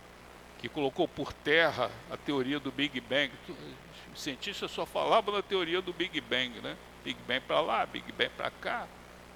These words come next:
Porque pelos modelos da física, todo o universo estaria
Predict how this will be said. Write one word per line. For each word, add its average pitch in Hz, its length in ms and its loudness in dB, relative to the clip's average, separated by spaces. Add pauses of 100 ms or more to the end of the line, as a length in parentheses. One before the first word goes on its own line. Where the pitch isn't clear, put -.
(640)
Porque 127 300 -2
pelos 151 800 4 (440)
modelos 131 680 2 (360)
da 110 100 2
física, 143 800 -2 (1160)
todo 180 280 4
o 165 40 6
universo 151 540 2
estaria 135 580 4